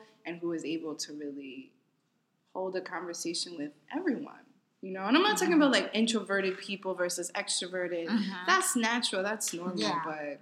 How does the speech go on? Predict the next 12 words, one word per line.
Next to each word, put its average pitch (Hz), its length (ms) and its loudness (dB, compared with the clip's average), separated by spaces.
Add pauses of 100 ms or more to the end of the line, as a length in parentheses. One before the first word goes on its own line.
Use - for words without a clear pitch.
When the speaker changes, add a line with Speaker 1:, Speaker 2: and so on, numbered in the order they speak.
(120)
Speaker 1:
um, 294 440 -8
Speaker 2:
You 240 160 6
don't 277 240 8
need 233 440 4 (100)
to 214 140 -4
be 196 520 -4 (400)
a 170 80 -18 (120)
genius 190 640 -4
to 175 180 -12
know 165 200 -12 (200)
everything. - 640 -18
Speaker 1:
Yeah. 170 440 -10